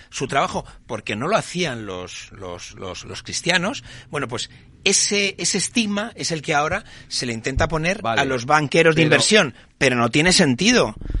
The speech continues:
Speaker 1: porque en aquellos, en aquellos lugares donde no existe la banca de inversión,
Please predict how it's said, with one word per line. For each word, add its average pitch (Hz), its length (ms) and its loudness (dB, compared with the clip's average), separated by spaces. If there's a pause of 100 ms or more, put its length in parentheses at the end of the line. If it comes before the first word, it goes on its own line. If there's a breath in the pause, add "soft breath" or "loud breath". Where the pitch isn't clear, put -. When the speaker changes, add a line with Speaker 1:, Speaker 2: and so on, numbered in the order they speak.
(140 loud breath)
Speaker 1:
porque 123 440 0
en 120 120 -2
aquellos, 160 520 0
en 131 120 -4
aquellos 165 380 0
lugares 180 460 4
donde 123 240 -4 (100)
no 139 140 -4
existe 175 300 -4
la 147 80 0
banca 156 240 -2
de 143 60 -2
inversión, 160 540 -2